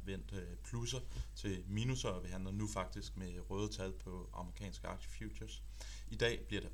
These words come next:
også en meget stille dag med hensyn til makro. Vi får Richmond Fed, det er stort set det eneste amerikanske, øh, makroøkonomiske nøgletal, og endelig så får vi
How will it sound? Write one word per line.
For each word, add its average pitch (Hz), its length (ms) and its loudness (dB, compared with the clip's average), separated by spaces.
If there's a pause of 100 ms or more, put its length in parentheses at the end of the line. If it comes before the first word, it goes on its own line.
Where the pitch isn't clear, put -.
(100)
også 101 280 2
en 98 60 0
meget 92 220 2
stille 101 240 2
dag 98 200 2
med 98 80 0
hensyn 95 300 -2
til - 120 -4
makro. 95 340 -2
Vi 95 100 -4
får 95 320 -2
Richmond 101 340 0
Fed, 98 200 -2
det - 120 -2
er 95 100 -2
stort - 240 -2
set - 200 -4
det 95 120 -2
eneste 104 440 2 (360)
amerikanske, 92 540 -2
øh, 90 420 -2
makroøkonomiske 95 720 0
nøgletal, 107 420 2
og 92 100 0
endelig 98 200 0
så - 100 -4
får 95 160 -2
vi 95 200 0